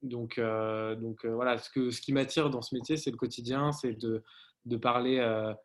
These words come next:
euh, à des entrepreneurs qui sont exceptionnels, euh, qui, euh, ça qui m'intéresse vraiment. Et quand je me lève le matin, je me dis, euh, euh, enfin, d'interagir avec, euh, ce, ce type de personnes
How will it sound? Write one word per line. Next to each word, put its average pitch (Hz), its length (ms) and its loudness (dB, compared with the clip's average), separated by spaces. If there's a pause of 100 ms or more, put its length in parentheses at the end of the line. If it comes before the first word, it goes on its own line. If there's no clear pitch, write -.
(360)
euh, 117 300 -4
à 113 100 0
des 113 240 0
entrepreneurs 127 580 -4
qui - 120 -16
sont 113 120 -10
exceptionnels, 131 840 0
euh, 117 180 2
qui, 117 340 -4
euh, 113 160 0
ça 113 180 -4
qui 123 140 -8
m'intéresse 117 300 0
vraiment. 127 440 0
Et 117 200 2
quand 120 160 -6
je 117 60 -10
me 123 80 0
lève 117 100 0
le 117 80 -4
matin, 127 360 -2
je 120 60 -8
me 113 80 -2
dis, 123 260 -2
euh, 113 100 -2 (600)
euh, 113 640 -4
enfin, 113 140 -2
d'interagir 127 500 2
avec, 117 300 2
euh, 113 120 2
ce, 113 300 -2
ce 110 160 -10
type 139 240 -4
de 131 100 6
personnes 147 480 0